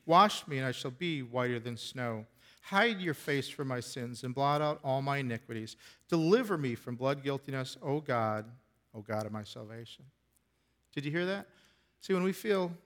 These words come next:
when we sin, right, we feel this. And we have this desire to be clean because we feel this dirt that comes with sin. We're made in the image of God.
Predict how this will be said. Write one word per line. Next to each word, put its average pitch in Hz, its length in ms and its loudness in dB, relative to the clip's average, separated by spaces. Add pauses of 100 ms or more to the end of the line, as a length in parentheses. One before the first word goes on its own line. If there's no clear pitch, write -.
(120)
when 160 120 0
we 196 140 4
sin, 196 480 -4
right, 151 260 -4
we 156 120 -4
feel 143 580 -6 (400)
this. 117 520 -12 (960)
And 147 80 -2
we 156 100 -2
have 175 140 -4
this 170 160 -4
desire 156 580 -4
to 151 100 -6
be 143 120 -6
clean 170 440 -12
because 131 220 -10
we 131 100 -6
feel 190 440 -6
this 123 320 -8 (100)
dirt 165 260 -2 (360)
that 120 220 -6
comes 127 240 -8
with 131 140 -10
sin. 170 380 -14 (1800)
We're 233 80 0
made 269 180 0
in 254 100 -2
the 165 120 -4
image 202 320 -2
of 135 120 -10
God. 131 380 -4